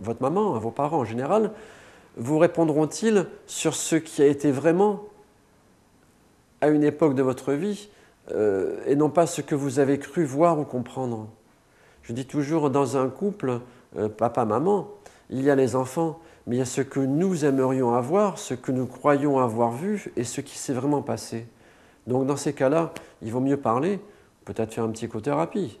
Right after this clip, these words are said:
pourquoi pas, mais surtout se débarrasser de, de choses, de croyances qui sont très souvent fausses. Nous avons envie de quelque chose,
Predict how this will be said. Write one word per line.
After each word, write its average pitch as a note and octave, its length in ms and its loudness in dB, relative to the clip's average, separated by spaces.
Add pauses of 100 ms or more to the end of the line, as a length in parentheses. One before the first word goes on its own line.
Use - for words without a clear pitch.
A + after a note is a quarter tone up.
(100)
pourquoi A#2+ 240 -8
pas, - 280 -6 (340)
mais C3 160 0
surtout F#3 520 -4 (280)
se - 160 -6
débarrasser C#3+ 840 2 (280)
de, B2 520 2
de C3 160 2
choses, D3 380 0
de A#2+ 80 -2
croyances C3 580 0
qui - 140 -18
sont C3+ 220 -4
très - 160 -12
souvent A#2 320 -4
fausses. - 520 -10 (560)
Nous C#3+ 400 2
avons D3 540 4
envie F3 460 4
de C3+ 100 2
quelque A2+ 300 -2
chose, G3 500 -2